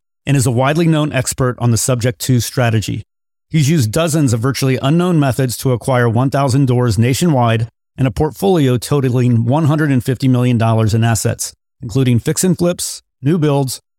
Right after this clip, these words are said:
wholesale deals, mobile home parks, and short-term rentals. Each week, Pace teaches tens of thousands of online students creative financing and shares his knowledge with more than a million followers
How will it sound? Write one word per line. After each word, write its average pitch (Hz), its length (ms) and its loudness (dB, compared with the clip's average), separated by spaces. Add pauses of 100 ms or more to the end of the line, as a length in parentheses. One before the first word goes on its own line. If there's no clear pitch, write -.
(180)
wholesale 175 340 0
deals, 120 420 0
mobile 143 300 2
home 151 160 0
parks, 135 480 -2
and 127 100 2
short-term 123 480 0
rentals. 117 460 -2 (720)
Each 190 220 -2
week, 175 240 -2
Pace 156 280 0
teaches 143 320 0
tens 165 280 0
of 156 100 -4
thousands 139 560 0
of 117 80 0
online 147 400 2
students 127 420 0
creative 127 360 -2
financing 120 600 0
and 120 140 0
shares 147 300 0
his 139 160 -2
knowledge 123 400 0
with 123 160 -4
more 127 180 2
than 120 140 2
a - 20 4
million 135 400 2
followers 120 640 0